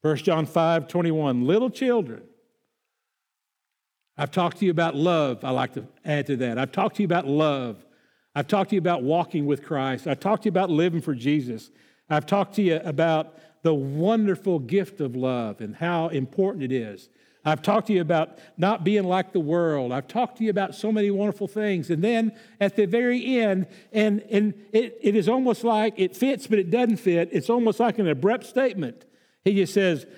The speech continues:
"Little children, my people, beloved, keep yourself from idols." May the Lord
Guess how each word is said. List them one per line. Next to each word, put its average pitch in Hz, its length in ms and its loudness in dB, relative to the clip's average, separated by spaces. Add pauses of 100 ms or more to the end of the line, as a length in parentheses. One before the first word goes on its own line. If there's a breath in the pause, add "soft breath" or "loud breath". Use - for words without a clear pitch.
(240 loud breath)
"Little 269 360 2
children, 208 600 -2 (1800)
my 160 180 -2
people, 226 540 -2 (1700)
beloved, 185 640 0 (2750)
keep - 320 -2
yourself 139 520 -4
from 117 200 -10
idols." - 680 -8 (2750)
May 143 180 2
the 131 100 0
Lord 139 440 0